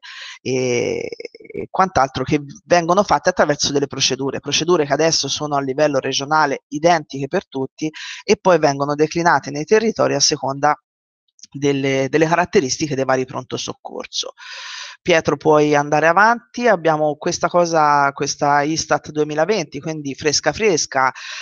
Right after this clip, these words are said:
eh, che parla proprio della violenza ai tempi del covid. Ehm, un dato su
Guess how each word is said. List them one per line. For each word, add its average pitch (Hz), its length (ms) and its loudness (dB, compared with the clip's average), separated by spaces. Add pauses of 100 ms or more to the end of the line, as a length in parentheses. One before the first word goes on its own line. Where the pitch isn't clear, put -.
(140)
eh, 135 1000 0
che - 160 -8
parla 165 280 0
proprio 175 280 0
della 143 200 -2
violenza 170 340 -2
ai 143 60 -6
tempi 147 240 -8
del 139 200 -6
covid. 151 680 -2 (500)
Ehm, 143 320 -2 (320)
un 175 140 -2
dato 185 280 2
su 180 180 0